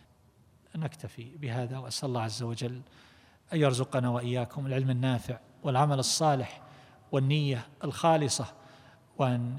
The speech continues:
يعتق رقابنا ورقاب آبائنا وأمهاتنا وإخواننا من النار، وأن يعيننا على ذكره وشكره وحسن عبادته. والله أعلم، وصلى الله على نبينا محمد وآله وصحبه.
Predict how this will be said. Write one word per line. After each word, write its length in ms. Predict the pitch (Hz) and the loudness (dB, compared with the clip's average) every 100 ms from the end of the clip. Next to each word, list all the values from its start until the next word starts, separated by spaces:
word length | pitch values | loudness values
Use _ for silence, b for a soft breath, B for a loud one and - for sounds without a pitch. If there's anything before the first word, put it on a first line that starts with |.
| - | 0
يعتق 360 | 156 - 127 | 0 0 -4
رقابنا 800 | 127 - 135 117 123 117 123 127 - - | -4 0 0 2 0 -2 -4 -10 -16 -6
ورقاب 440 | 175 135 - 123 117 | 0 0 2 0 0
آبائنا 840 | 110 113 127 123 - 117 117 113 - - | -2 -2 0 0 -2 -4 -6 -8 -14 -18
وأمهاتنا 1000 | - - 127 117 123 123 117 131 113 123 | -16 -8 -4 -2 0 0 -2 -8 -10 -12
وإخواننا 720 | - - - 135 127 120 120 120 B B B B B - _ | -16 -16 0 2 2 0 -4 -12 B B B B B -20 _
من 300 | 143 139 131 143 - - | 0 2 0 -6 -8 2
النار، 460 | 160 170 123 - - B B B - - | 6 6 4 0 -16 B B B -12 2
وأن 200 | 147 131 | 2 4
يعيننا 460 | 127 143 127 120 | 4 4 4 0
على 200 | 110 120 | 0 -2
ذكره 680 | 117 127 - 120 107 120 131 | 0 -2 -2 -4 -2 -4 -6
وشكره 800 | 147 120 131 - 120 107 120 131 - | -6 -4 -6 -6 -4 -4 -6 -8 -8
وحسن 420 | 165 - 127 131 | -6 -4 -4 -4
عبادته. 600 | 110 110 117 110 107 127 - B B B - | -6 -4 -4 -6 -8 -12 -14 B B B -10
والله 400 | 139 123 104 131 | -4 -2 -2 -6
أعلم، 280 | 117 117 117 | -6 -4 -4
وصلى 280 | 120 - 131 | -2 -2 -2
الله 260 | 123 107 | -4 -4
على 180 | 117 120 | -4 -4
نبينا 260 | 117 120 113 | -4 -4 -8
محمد 320 | - 123 117 | -6 -4 -4
وآله 260 | 113 104 | -8 -10
وصحبه. 400 | 101 - - 101 | -10 -12 -14 -20